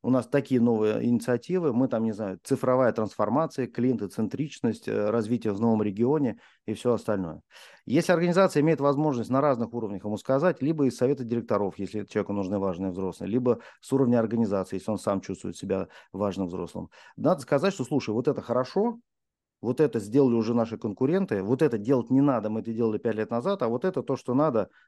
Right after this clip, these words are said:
дайте два. Вот, и, э, если первое лицо не оснащается этой обратной связью, то, по сути, организация становится заложником сумасшествия первого лица.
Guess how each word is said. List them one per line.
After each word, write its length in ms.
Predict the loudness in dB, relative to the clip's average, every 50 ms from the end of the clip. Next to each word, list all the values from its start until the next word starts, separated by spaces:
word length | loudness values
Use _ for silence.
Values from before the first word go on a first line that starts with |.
| _ -4
дайте 300 | 0 2 2 2 0 -2
два. 280 | -4 -4 -6 -8 -10 -14 _ _ _ -20 -20 -20 -20 -14 _
Вот, 300 | 0 4 4 4 4 4
и, 180 | 2 2 4 4
э, 240 | 4 4 2 2
если 280 | 2 2 0 0 0 -2
первое 300 | -2 0 0 0 2 0
лицо 240 | 0 -2 -2 -2 0
не 100 | 0 0
оснащается 540 | 0 0 -2 -4 -2 0 0 0 2 0 -2
этой 160 | -2 -2 -2
обратной 340 | 0 0 -2 -2 -2 -4 -6
связью, 380 | -4 -2 -2 -2 -2 -4 -4
то, 140 | -4 -4 -4
по 180 | -2 -2 -2 -2
сути, 260 | 0 -2 0 0 2
организация 440 | 2 2 2 0 0 -2 -2 -4 -6
становится 400 | -4 -2 -2 -2 -2 -4 -6 -4
заложником 540 | -2 -2 -2 -2 -4 -6 -6 -6 -6 -8
сумасшествия 500 | -8 -6 -6 -6 -4 -4 -6 -6 -6 -6
первого 200 | -4 -4 -4 -4
лица. 300 | -4 -6 -8 -10 -12 -12